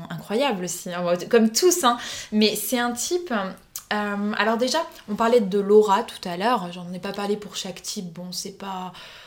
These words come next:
euh, enfin, c'est important, mais voilà. Autant aller le voir dans sa, sa carte et, et son, et son échange avec la personne qui lira, euh, votre charte.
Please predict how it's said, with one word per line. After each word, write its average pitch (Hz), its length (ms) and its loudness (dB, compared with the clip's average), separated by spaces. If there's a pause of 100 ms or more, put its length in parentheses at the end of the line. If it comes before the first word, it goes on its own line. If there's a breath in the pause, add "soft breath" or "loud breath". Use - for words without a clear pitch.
(260 loud breath)
euh, 98 600 -6
enfin, - 200 -8
c'est 202 180 -2
important, 247 580 6
mais 208 320 0
voilà. 190 180 -2 (220)
Autant 180 300 -2
aller 196 200 0
le 185 80 -6
voir 196 160 2
dans 190 80 -4
sa, 185 280 -8
sa 190 200 -12
carte 196 320 -8
et, 190 320 -8
et 196 60 -10
son, - 200 -10 (1160)
et 226 60 0
son 208 180 -4
échange 196 340 0
avec 180 140 0
la 180 80 -6
personne 185 320 -4
qui - 160 -8
lira, 185 540 2
euh, 170 40 -8
votre 185 360 -8
charte. - 480 2